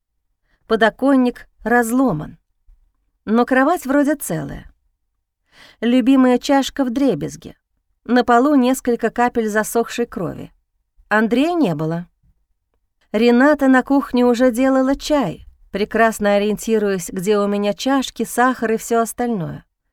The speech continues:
Ну да, Эмиль приводил её к нам. Длинные ногти, выкрашенные фиолетовым лаком, царапнули фарфоровый бачок чашки, и я поморщилась от неприятного звука.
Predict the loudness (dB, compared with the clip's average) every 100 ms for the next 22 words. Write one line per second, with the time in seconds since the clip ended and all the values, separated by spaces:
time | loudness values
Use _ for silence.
0 | _ -20 -12 0 0 2 -2 -4 -10 _
1 | _ _ _ _ _ 0 4 6 4 2
2 | 0 2 2 2 2 2 2 0 -2 -2
3 | -4 -4 -10 -16 _ _ _ _ _ _
4 | _ _ -8 0 2 2 2 2 2 0
5 | -2 -6 -2 -2 -2 -6 -6 -4 -4 -4
6 | -2 0 -2 -2 -4 -2 -2 -2 -2 -4
7 | -4 -12 -20 -6 0 2 2 2 2 2
8 | 0 0 -2 0 0 0 2 0 0 -2
9 | -4 -4 -2 -2 -4 -10 -6 -4 -2 0
10 | 2 4 4 0 -4 -6 -6 -8 -8 -6
11 | -4 -4 -4 -4 -4 -6 -8 -10 -12 -20